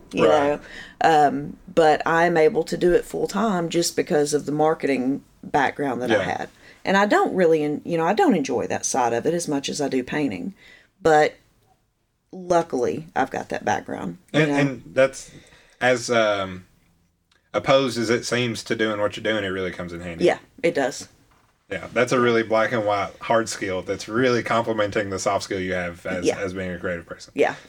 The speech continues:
Speaker 2: That's awesome.
Speaker 1: I got lucky.
Speaker 2: Yeah, you did.
Speaker 1: <laughs> Just lucked out.
Speaker 2: It's, it's, that's a difficult dichotomy to really manage.
Speaker 1: Yeah.
Speaker 2: It, it is. And, uh, the people that are really good at it, they will say it's hard to manage, and the people that aren't really good at it will cuss about how hard it is to figure out.
Speaker 1: Mm-hmm.
Speaker 2: And I've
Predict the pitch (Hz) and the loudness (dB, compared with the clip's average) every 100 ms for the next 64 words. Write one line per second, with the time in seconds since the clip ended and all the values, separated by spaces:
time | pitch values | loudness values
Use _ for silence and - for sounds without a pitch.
0 | _ 113 113 - - 85 - 185 170 139 | _ 0 0 -2 -6 -4 -2 0 0 0
1 | 135 - - 113 107 92 101 113 101 98 | -4 -6 -4 0 2 0 -6 -4 0 2
2 | - 220 - 123 - 240 262 - 185 185 | 0 0 0 2 6 6 6 4 2 4
3 | - - - 143 147 - - 147 - - | 2 0 0 -2 -2 -6 -4 -4 -4 -12
4 | - _ _ 135 156 170 160 180 185 120 | -18 _ _ 0 2 2 0 2 2 4
5 | 127 127 110 104 98 95 98 90 95 92 | 2 2 0 0 -2 0 2 2 -2 -4
6 | 85 82 - - - 110 107 113 107 85 | -6 -8 -10 -10 -8 -6 -4 -2 -2 -2
7 | 85 98 98 95 90 92 92 95 - - | -6 -8 -8 -4 -2 -2 -2 -6 -18 -20
8 | _ _ _ _ 113 135 127 120 113 110 | _ _ _ _ -2 -2 0 2 2 2
9 | 120 123 107 110 110 131 - - 98 104 | 2 2 2 2 4 2 0 -6 -2 0
10 | 104 101 107 107 113 117 113 110 110 127 | 0 0 0 0 0 -2 -2 -2 -2 -2
11 | 113 101 95 117 113 113 107 - - _ | -2 -4 -2 -2 2 2 0 -4 -20 _
12 | 107 101 98 110 113 120 113 113 110 123 | -2 0 0 -2 2 0 2 0 2 2
13 | 131 113 - - 143 - 110 98 95 113 | 0 0 2 2 2 0 0 0 0 2
14 | 101 104 98 95 101 98 92 - 101 95 | 2 4 2 0 -2 -2 -4 -4 -6 -4
15 | 101 92 95 92 - - 98 90 98 | -4 -2 -2 -2 -2 -2 -2 -2 -4